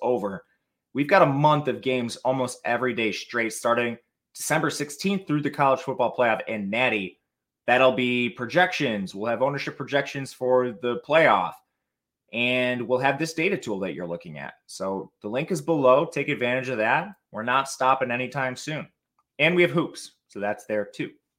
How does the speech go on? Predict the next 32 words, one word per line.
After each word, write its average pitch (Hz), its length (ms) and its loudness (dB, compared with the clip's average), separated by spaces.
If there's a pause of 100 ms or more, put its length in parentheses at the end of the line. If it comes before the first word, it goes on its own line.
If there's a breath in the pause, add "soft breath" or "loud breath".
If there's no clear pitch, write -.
(1400)
Mountain 214 260 6
West 190 220 4
title 147 220 6
game. 120 360 0
Boise 160 280 2
State, 147 380 -2
U 123 120 -2
N 123 60 2
L 117 140 0
V 175 200 0
came 143 220 -4
down 127 180 2
to 120 60 -6
the 113 80 -6
computer 120 340 -8
tiebreaker, 165 600 0
but - 100 -8
this 123 160 -4
is 117 140 -10
what 123 220 -4
we 113 100 -4
get. 131 340 0
Two 147 140 -2
and 139 60 -4
a 135 40 -4
half 135 220 0
point 135 180 -6
spread 127 340 2
in 123 140 -10
favor 120 440 -4
of 107 320 -2
Boise, 156 720 -2